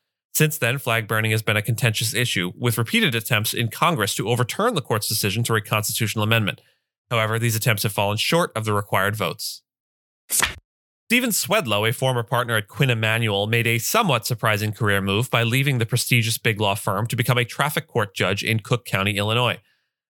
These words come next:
Swedlow, who has had a successful career handling major litigation cases and earning millions of dollars, decided to pursue public service and put his skills to use in the judiciary. Partners at top law firms typically stay until retirement, but Swedlow chose to step down and invest nearly one million dollars of his own money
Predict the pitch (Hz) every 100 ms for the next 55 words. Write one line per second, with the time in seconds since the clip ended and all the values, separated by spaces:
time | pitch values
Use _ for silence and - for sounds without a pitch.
0 | _ _ - 147 117 113 131 117 110 131
1 | 120 113 107 117 - 156 139 117 117 110
2 | 127 123 110 107 107 110 113 110 107 113
3 | 113 113 110 104 120 113 110 110 110 107
4 | 110 110 104 98 120 120 117 131 120 143
5 | 143 135 127 - 139 123 180 175 - 113
6 | 110 131 120 - 131 123 - 113 113 -
7 | 127 104 107 - 110 113 110 113 147 110
8 | 85 80 - _ _ _ _ _ 156 139
9 | 131 113 - 127 - 113 113 110 107 -
10 | 139 139 113 - 147 139 110 113 101 -
11 | 160 120 92 95 113 - 160 127 117 113
12 | 127 123 - 120 143 147 107 101 120 110
13 | 110 117 110 120 117 110 101 120 151 139
14 | 120 120 117 98 107 98 110 123 117 113
15 | 92